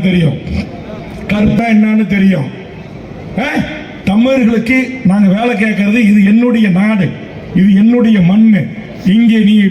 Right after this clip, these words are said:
கம்பெனி அமைச்சிருக்கிறது என்னுடைய நிலம். ஆக இந்த மண்ணின் பூர்வீகுடி மக்களுக்கு வேலை கொடுறான்னு கேட்கறோம். நீ கொண்டு வந்து என்ன, உன்னுடைய, என்னுடைய தாய்மொழி, என் உயிரிலும் மேலான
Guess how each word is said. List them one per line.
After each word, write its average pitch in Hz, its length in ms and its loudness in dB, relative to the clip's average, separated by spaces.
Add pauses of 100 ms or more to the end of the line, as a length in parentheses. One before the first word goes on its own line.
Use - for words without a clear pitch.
(220)
கம்பெனி 247 260 2 (100)
அமைச்சிருக்கிறது 220 520 2
என்னுடைய 202 320 2 (140)
நிலம். 214 280 0 (380)
ஆக 202 100 0 (140)
இந்த 185 140 4 (100)
மண்ணின் 247 400 2
பூர்வீகுடி 240 560 2
மக்களுக்கு 233 460 -2 (100)
வேலை 214 220 -2
கொடுறான்னு 190 420 0
கேட்கறோம். 143 400 -2 (400)
நீ 190 80 2 (180)
கொண்டு 220 300 2
வந்து 226 160 2 (240)
என்ன, 202 180 2 (200)
உன்னுடைய, 185 300 2
என்னுடைய 180 220 2 (120)
தாய்மொழி, 214 420 2 (480)
என் 196 140 4
உயிரிலும் 233 420 2
மேலான 220 300 -2